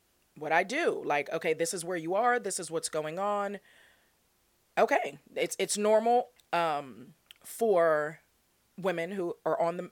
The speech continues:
medicine that you're on. Uh, and we're gonna keep it moving. You're still healthy. You still have no cancer. Let's keep it moving. I'm, "Okay, cool." Yeah, all I needed to <laughs> hear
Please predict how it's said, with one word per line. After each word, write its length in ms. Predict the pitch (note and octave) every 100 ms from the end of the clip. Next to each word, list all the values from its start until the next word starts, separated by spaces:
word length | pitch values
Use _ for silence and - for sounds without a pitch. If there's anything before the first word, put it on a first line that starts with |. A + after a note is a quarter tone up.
| -
medicine 480 | F3+ F#3+ - E3+
that 160 | D3+ C3+
you're 160 | C#3+ -
on. 280 | C3 D#3 - _ - - _ _ _
Uh, 360 | D3 C3+ A#2+ C#2+ -
and 600 | D#3 D3+ D#3 E3 E3+ E3+ - _ _ _ _ _ _ -
we're 100 | F3
gonna 140 | G3+
keep 160 | G3 B3+
it 80 | B3
moving. 360 | D#4+ A#3+ D#3
You're 120 | D3 F3
still 240 | - G3+
healthy. 320 | A#3 C4 A#3
You 160 | A#3 G#3+
still 260 | - G3
have 140 | F3 E3
no 100 | D#3
cancer. 760 | A#3 A3 A3 G#3+ G#3 G#3+ - - - _ -
Let's 280 | E3 E3 -
keep 200 | G3+ G3
it 60 |
moving. 180 | A#3+ -
I'm, 100 | G3+ -
"Okay, 260 | F#4 F4+ - - - -
cool." 340 | G4 C#4+ - _
Yeah, 140 | A3+ - -
all 220 | F#3+ A3
I 80 | A#3
needed 280 | B3 A#3+
to 120 | A#3+ C4+
<laughs> 120 | -
hear 380 | C4+ B3+ C4+